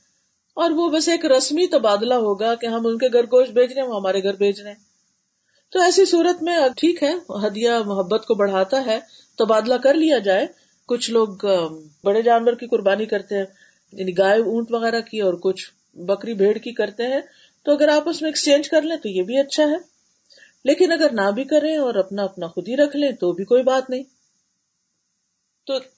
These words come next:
اس سے آپ دیکھ سکتے ہیں کہ دین کے احکامات میں جو کمی بیشی ہوئی یا کوئی احکامات آگے پیچھے آئے، اس کے اندر حکمت کتنی تھی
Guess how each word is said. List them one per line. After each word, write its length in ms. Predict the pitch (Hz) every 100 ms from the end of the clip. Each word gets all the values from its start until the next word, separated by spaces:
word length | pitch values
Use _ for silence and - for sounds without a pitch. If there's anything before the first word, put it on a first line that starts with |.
| _
اس 200 | 294 -
سے 80 | 381
آپ 260 | 339 330 220
دیکھ 180 | 269 285
سکتے 300 | 269 - 233
ہیں 240 | 262 349
کہ 160 | 349 285
دین 320 | 180 262 330 339
کے 200 | 277 277 -
احکامات 720 | 190 190 190 185 202 220 -
میں 200 | 202 202 196
جو 240 | 202 185 180
کمی 240 | 180 196
بیشی 300 | 175 170 -
ہوئی 220 | 180 185 202
یا 160 | 202 175
کوئی 240 | 170 180 165
احکامات 540 | 170 180 180 185 196
آگے 200 | 175 180 202
پیچھے 300 | 185 - 190
آئے، 200 | 185 339 _ _ _ _ -
اس 160 | 277
کے 140 | 294 285 - 214
اندر 280 | 220 285 220
حکمت 320 | 247 294 359
کتنی 300 | - 180 156
تھی 180 | 143